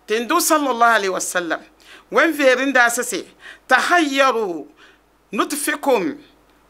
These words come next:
Si i tɔɔze a b'a la ki fen. Ya i tɔɔze. Wen bɛ min wa cire si, si zuri yana. Domin gbe tiro. Fa innal irqa dassasu. Si be feri ya si.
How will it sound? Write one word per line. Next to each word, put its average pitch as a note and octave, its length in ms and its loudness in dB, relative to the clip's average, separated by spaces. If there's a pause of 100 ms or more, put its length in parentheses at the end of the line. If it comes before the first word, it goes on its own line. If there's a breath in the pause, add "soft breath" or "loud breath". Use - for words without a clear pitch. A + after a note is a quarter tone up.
(680)
Si - 220 -2
i D4+ 180 0 (100)
tɔɔze E4+ 520 2
a A#3+ 80 4
b'a A3+ 240 2
la B3+ 180 2
ki C4 120 -8
fen. G3+ 400 -4
Ya A#3 260 2
i C#4+ 100 -2
tɔɔze. G#3+ 540 0
Wen F3+ 180 -4
bɛ G3 120 -2
min G#3 140 -4
wa G#3 100 0
cire F#3 260 -4
si, F#3+ 220 -8
si G3 220 -8
zuri F#3+ 240 -4
yana. D3 300 0 (680 loud breath)
Domin G#3+ 320 0
gbe A3 180 0
tiro. B3 400 0 (300 soft breath)
Fa - 240 -8
innal A3 500 0
irqa C#4 560 0 (1300 soft breath)
dassasu. G3+ 1040 -2 (300 loud breath)
Si A#3 400 -4
be A#3 120 2
feri B3 260 -2
ya A#3+ 140 4
si. G#3+ 400 -4